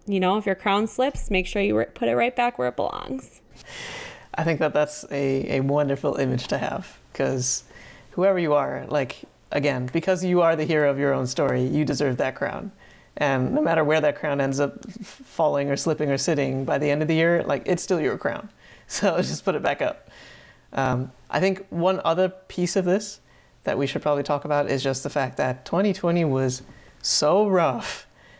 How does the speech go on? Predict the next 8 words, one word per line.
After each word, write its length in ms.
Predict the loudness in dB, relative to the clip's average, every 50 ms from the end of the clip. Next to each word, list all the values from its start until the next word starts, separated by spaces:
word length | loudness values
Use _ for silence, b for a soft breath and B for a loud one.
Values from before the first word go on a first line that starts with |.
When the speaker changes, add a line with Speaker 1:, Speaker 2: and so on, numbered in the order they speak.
| b b _ _
Speaker 2:
that 220 | -2 -2 -2 0
if 180 | 0 0 0 0
twenty 280 | 0 0 2 2 2 2
twenty-one 680 | 2 0 2 2 2 2 2 4 2 2 2 0 -2
continues 560 | -4 -4 -4 -2 -2 0 0 0 0 0 -2
to 80 | -2 -2
be, 240 | 0 2 2 2
like, 360 | 2 2 2 0 0 -4 -8